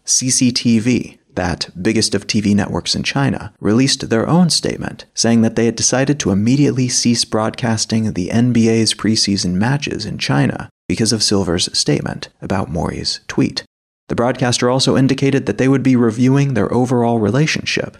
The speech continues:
with the N B A because, quote, "We believe any remarks that challenge national sovereignty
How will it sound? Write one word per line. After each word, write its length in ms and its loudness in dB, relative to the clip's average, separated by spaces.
with 220 -2
the 100 2
N 140 2
B 160 2
A 420 -2
because, 460 0
quote, 420 -2
"We 160 4
believe 420 2
any 240 2
remarks 920 -2
that 180 -4
challenge 720 0
national 720 0
sovereignty 840 -4